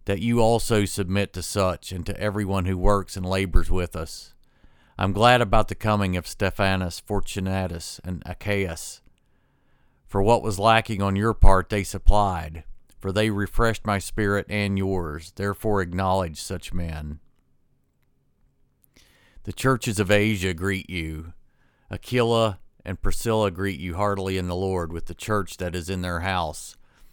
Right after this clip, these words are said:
All their brethren greet you. Greet one another with a holy kiss.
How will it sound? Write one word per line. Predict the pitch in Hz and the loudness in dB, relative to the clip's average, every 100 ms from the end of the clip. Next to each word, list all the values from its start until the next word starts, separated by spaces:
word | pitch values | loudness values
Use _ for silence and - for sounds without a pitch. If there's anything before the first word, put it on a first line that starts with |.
| _ | _
All | - 107 117 | -2 2 2
their | 107 | 0
brethren | 92 101 107 98 95 90 | -2 0 0 0 -2 -4
greet | 85 95 95 | -4 -6 -6
you. | 82 82 73 78 - _ _ _ _ | -8 -10 -10 -14 -20 _ _ _ _
Greet | - 98 117 - | -8 -2 -2 -2
one | 110 104 | -2 -2
another | 101 98 95 | -2 -2 -4
with | 92 90 | -4 -6
a | 87 | -6
holy | 82 95 92 | -4 -2 -2
kiss. | 85 98 92 85 - - - | -4 -4 -4 -4 -8 -14 -18